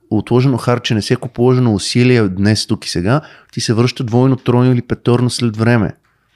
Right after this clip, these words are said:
Ама в течение на така арката на живота,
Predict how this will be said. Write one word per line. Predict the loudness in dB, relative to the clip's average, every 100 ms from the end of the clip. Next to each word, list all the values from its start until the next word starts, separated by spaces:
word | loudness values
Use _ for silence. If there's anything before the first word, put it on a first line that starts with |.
| _ _ _ _
Ама | -4 -2 0 -2 _ _ -8
в | -6 -6
течение | -8 -2 0 2
на | 2 0 -2 _ _ _ _ _ _
така | -8 -2
арката | 0 0 -4 -4
на | -2
живота, | -2 -2 -2 -2 -4